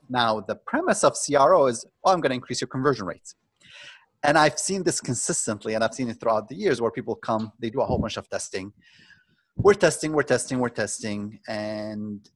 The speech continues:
theoretically we're increasing conversion rates," and somebody comes and says, "Hey, when we started the project, our conversion rate was at two percent, and right now is at two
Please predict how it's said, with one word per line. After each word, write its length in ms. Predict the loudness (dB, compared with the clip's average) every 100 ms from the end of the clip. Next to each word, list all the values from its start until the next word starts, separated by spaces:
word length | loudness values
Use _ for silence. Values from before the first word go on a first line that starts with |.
| -12
theoretically 540 | -4 0 0 -2 -4 -2
we're 120 | -2
increasing 340 | -4 -6 -6
conversion 400 | -6 2 2 2
rates," 180 | 0 -2
and 80 | -4
somebody 280 | -4 -2 -2
comes 180 | -4 -4
and 100 | -4
says, 300 | -2 -4 -6
"Hey, 240 | -4 -2 -4 -8
when 140 | -6 -4
we 60 |
started 260 | -2 -2 0
the 80 | -2
project, 380 | 2 0 2 -2
our 100 | -4
conversion 360 | -4 -4 -2
rate 140 | -4 -4
was 140 | -8
at 100 | -6
two 140 | -6
percent, 400 | -4 0 2 2 0 -10 -4
and 200 | -4 2
right 240 | 2 2
now 500 | 0 0 2 0 0
is 140 | -2 -8
at 80 | -10
two 280 | -12 -12 -14